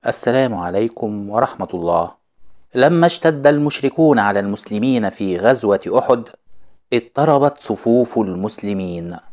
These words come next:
فدخل بعض المسلمين إلى المدينة المنورة،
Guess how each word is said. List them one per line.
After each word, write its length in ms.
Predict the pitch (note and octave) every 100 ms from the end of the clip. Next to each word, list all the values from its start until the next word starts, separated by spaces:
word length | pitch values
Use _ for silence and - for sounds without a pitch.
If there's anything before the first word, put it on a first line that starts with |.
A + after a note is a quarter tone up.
| - - _
فدخل 500 | - A2+ D#3+ D#3 D3+
بعض 280 | D#3 D3+
المسلمين 760 | C#3 C#3 C#3 - C3+ C#3 C3 F#2+
إلى 200 | G2+ G2
المدينة 500 | F#2+ F#2 G2 F#2 A2 -
المنورة، 800 | A2 G2 F2 F2 F#2+ B2+ C3